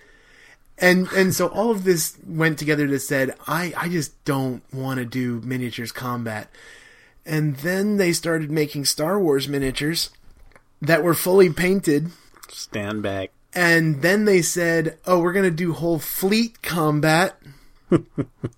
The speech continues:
Speaker 1: And I, yeah, I, Armada, Star Wars Armada
Speaker 2: Mm.
Speaker 1: is my fav-, my favorite
Speaker 2: Oh.
Speaker 1: fla-, franchise game of this year, without doubt. <laughs> Armada is amazing.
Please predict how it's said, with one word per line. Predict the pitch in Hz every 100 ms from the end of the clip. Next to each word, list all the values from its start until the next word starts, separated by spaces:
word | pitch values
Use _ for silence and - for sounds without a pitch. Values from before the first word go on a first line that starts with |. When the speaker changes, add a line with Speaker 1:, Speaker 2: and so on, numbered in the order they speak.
| -
Speaker 1:
And | 202 190 196 190 185 185 165 -
I, | 202 190 185 -
yeah, | 208 226 196 180 170 165 151 147
I, | 160 170 165 165
Armada, | 165 156 151 143 123 -
Star | - 165 160
Wars | 170 175 156
Armada | 160 151 139 131 123 117 - _ _ _ _
Speaker 2:
Mm. |
Speaker 1:
is | 143 135 123
my | 139 135
fav-, | 143 139 139
my | 139 131
favorite | 147 147
Speaker 2:
Oh. |
Speaker 1:
fla-, | 139 143 139
franchise | - 147 147 147 143 135
game | 135 131 127
of | 113
this | 123 113
year, | 123 117 117 - _ _ _ _ _ -
without | 127 143 139 135 131 -
doubt. | 120 117 110 - - - _ _
<laughs> | - - - -
Armada | 143 143 147 151 156
is | 143 127
amazing. | 135 131 127 127 123 123 123